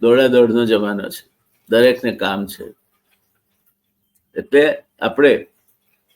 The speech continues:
નાના કોળીએ વધુ જમાય. તો આજે વાત કરી છે લિંગ પૂજાની. આપણે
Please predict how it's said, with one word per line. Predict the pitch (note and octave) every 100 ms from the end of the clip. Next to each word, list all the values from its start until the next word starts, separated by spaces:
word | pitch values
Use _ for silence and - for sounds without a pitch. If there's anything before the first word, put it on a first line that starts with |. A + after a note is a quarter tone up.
| -
નાના | A#2+ B2+ C#3
કોળીએ | D3 C3+ A#2 A#2
વધુ | C3+ G#2 G#2+
જમાય. | F#2+ F2+ - - _ _ _ _ _ _ _ _ _ _ _ _ _ _ _ _ _ _ _ _ _ _ _ _ _ _ _ _ _ _ _ _ _ _ _ _ _ _ _ _ _ _ _ -
તો |
આજે | B2 C3 D3+
વાત | E3 D3+ D3
કરી | D#3+ D#3
છે | D#3+
લિંગ | D3 A#2+ A#2 A2+
પૂજાની. | G2+ F#2 F#2+ -
આપણે | - - - A2+ A2+ G#2